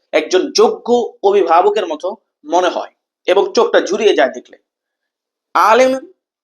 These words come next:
একজন, তিনি জাতির নেতৃত্ব দেওয়ার জন্য সামনে এসছেন, জাতিকে নেতৃত্ব দেওয়ার জন্য তিনি, আহ, জাতির সামনে নিজেকে পেশ করেছেন এবং মসজিদ থেকে তার সেই কর্মকাণ্ড তিনি পরিচালনা করছেন। কত সুন্দর একটা দৃশ্য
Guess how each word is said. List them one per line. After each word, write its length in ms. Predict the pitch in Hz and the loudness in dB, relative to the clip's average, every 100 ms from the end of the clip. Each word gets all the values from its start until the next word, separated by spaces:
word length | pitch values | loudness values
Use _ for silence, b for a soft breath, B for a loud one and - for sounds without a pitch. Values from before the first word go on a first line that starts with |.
| - | -6
একজন, 420 | 170 160 196 202 - | -4 -2 -4 -4 0
তিনি 180 | 185 175 | 2 2
জাতির 280 | 175 185 | 2 2
নেতৃত্ব 400 | 170 165 185 - | -2 -6 -8 -2
দেওয়ার 220 | 175 175 170 | 2 4 2
জন্য 300 | 175 170 170 | -4 -4 -6
সামনে 320 | - 139 180 | -4 -2 0
এসছেন, 340 | 185 - 190 214 _ _ _ - | 0 -2 -6 -6 _ _ _ -6
জাতিকে 260 | 151 160 | -4 -2
নেতৃত্ব 380 | 156 - 165 170 | -4 -6 -2 2
দেওয়ার 240 | 165 160 | 4 2
জন্য 220 | 165 165 160 | 2 -4 -4
তিনি, 280 | 160 165 - _ _ _ _ _ _ _ - _ - | -4 -4 -8 _ _ _ _ _ _ _ -20 _ 0
আহ, 260 | 147 131 120 - | 2 2 0 -4
জাতির 220 | 147 165 | -2 -2
সামনে 220 | 165 160 | -4 -4
নিজেকে 240 | 160 151 | -4 -4
পেশ 220 | 151 208 - | -2 0 2
করেছেন 380 | 180 175 175 170 _ _ | 2 2 0 -2 _ _
এবং 320 | 240 254 254 - 175 | 2 2 2 -4 -6
মসজিদ 460 | 220 233 311 302 | -4 -2 -4 -6
থেকে 160 | 220 185 | -6 -2
তার 160 | 170 143 | 0 0
সেই 200 | 156 147 | -2 -2
কর্মকাণ্ড 380 | 135 135 156 | -2 -4 -8
তিনি 180 | 185 165 | -6 -8
পরিচালনা 460 | 139 131 131 123 120 | -6 -6 -4 -6 -4
করছেন। 340 | 165 - - - _ _ _ _ _ _ - | -6 -4 -10 -12 _ _ _ _ _ _ 0
কত 180 | 233 247 | 2 2
সুন্দর 360 | - 214 202 | 0 0 2
একটা 180 | 160 143 | 0 -4
দৃশ্য 420 | 143 147 - 117 | -8 -8 -8 -10